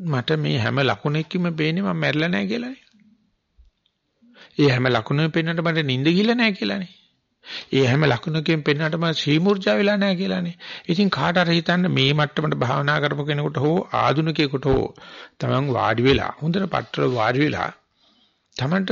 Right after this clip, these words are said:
සාක්ෂාත් ප්‍රත්‍යක්ෂණය කරන්න පුළුවන්ද කියලා, තමන්ට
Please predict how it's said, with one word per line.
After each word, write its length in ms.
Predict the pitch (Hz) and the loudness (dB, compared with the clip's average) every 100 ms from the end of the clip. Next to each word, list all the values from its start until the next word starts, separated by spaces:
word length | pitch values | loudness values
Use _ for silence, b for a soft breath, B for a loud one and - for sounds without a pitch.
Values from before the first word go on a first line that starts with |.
| 202 | -2
සාක්ෂාත් 760 | - 135 - - 190 202 - 190 - | -2 -4 -4 -2 0 0 -4 -10 -8
ප්‍රත්‍යක්ෂණය 720 | - 135 - 240 226 - 196 190 | -4 -4 0 -2 0 2 2 4
කරන්න 300 | 175 160 147 | 2 2 0
පුළුවන්ද 400 | 143 135 127 131 | 2 2 2 -2
කියලා, 360 | - 165 - - _ B B B B | 0 0 0 -12 _ B B B B
තමන්ට 440 | - 120 135 139 | -4 0 0 0